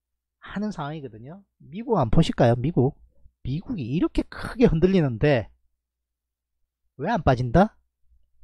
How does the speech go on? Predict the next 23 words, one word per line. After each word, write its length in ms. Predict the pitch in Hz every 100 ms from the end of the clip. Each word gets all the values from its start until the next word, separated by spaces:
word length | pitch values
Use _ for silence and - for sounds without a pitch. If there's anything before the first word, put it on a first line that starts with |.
| - 92
먼저, 720 | 95 117 127 196 165 170 151 -
먼저 420 | - 90 117 127
조정 260 | 180 180 190
좀 120 | 151
받으면서 440 | - 160 220 156 113
왔고, 640 | 143 - 208 143 135 - _ _ _ _ _ _ _
외국인 560 | - 113 120 135 156 196
선물이, 760 | - 226 233 185 113 127 107 - _ - -
외국인 480 | - 107 113 180
선물이 280 | 190 226 208
상승적으로 840 | - - 123 131 220 - 269 220 - _ - - - -
지금 180 | 147 -
방향을 340 | 123 143 208
잡고 260 | - 220 196
있기 160 | 156
때문에 580 | - 156 165 135 123 101 - _ _ _ - _ _ _ - -
이번 260 | 185 240 226
만기까지는 640 | 107 147 233 277 262 151
어쨌든 560 | 98 127 - 311 311
간에 140 | 269 220
큰 300 | - - 277
폭의 260 | - 262
하락시키면 1040 | 269 - 190 - - - 214 165 139 135